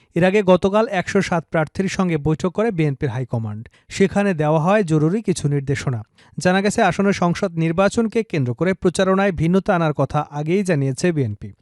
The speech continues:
সেই লক্ষ্যে বিভিন্ন বিষয়ে দক্ষ এমন ব্যক্তিদের সমন্বয়ে একটি বিশেষ কমিটিও গঠন করেছে দলটি।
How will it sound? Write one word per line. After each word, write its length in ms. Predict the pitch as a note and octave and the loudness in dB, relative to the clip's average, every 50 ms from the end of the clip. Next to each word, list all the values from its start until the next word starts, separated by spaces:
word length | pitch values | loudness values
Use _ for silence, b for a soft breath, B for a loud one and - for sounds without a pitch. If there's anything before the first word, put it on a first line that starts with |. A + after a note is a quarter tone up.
| b b b | b b b
সেই 200 | b - F#3+ F#3+ | b 0 2 4
লক্ষ্যে 280 | G3+ A3 G#3+ - - A3+ | 6 6 4 4 2 0
বিভিন্ন 440 | E3+ D3+ E3 F3 E3 G3+ A3 A3+ G3 | 2 2 2 2 2 2 4 4 4
বিষয়ে 380 | C#3+ D3 D3 - - G3+ G3+ | 4 2 0 0 0 0 0
দক্ষ 360 | E3+ D3+ F3 - - - - G#3 A3 - | 2 2 0 0 0 0 2 2 2 2
এমন 320 | F3+ D#3 E3 F#3 G3+ G3+ | -2 -4 -2 0 0 0
ব্যক্তিদের 460 | F3 F3 D3+ - - F3 E3 F3 F3+ - | 0 -2 -4 -2 -4 -2 -2 0 -2 -2
সমন্বয়ে 460 | - - D3 B2 A#2+ B2 D3+ F#3+ G#3 | -2 -2 -2 0 0 0 0 0 -2
একটি 180 | D#3+ - E3 | -2 -4 -6
বিশেষ 420 | D3 C#3+ D#3 D3 - - F3 D#3+ - | -4 -2 -2 -2 0 -2 -2 -2 -2
কমিটিও 520 | - E3 D3+ D#3 D#3 C3+ E3 D#3 C#3 B2+ b b b b b b b - D3+ | -2 0 0 0 0 2 2 2 2 2 b b b b b b b -4 2
গঠন 400 | C#3+ E3+ F3 - - - F#3 F3 | 6 6 6 6 4 0 -2 0
করেছে 360 | - E3+ D#3+ C#3+ - D#3 C#3+ | 0 0 -2 0 0 0 0
দলটি। 320 | C3+ B2 A#2+ A2+ - A2 | 2 2 2 0 -2 -8